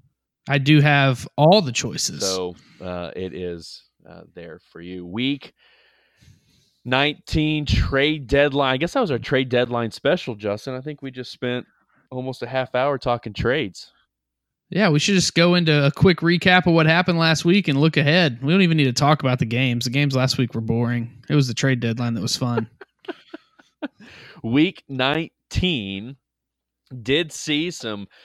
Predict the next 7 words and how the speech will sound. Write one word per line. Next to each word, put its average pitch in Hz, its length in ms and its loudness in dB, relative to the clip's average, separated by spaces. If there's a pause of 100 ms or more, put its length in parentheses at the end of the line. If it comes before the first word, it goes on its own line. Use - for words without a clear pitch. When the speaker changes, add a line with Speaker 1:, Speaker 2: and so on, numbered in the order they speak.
(200)
Speaker 2:
winners 135 440 -8
and 104 140 -12
losers, 147 580 -6
and 104 100 -14
the 98 60 -14
playoff 135 500 -4
picture 117 540 -2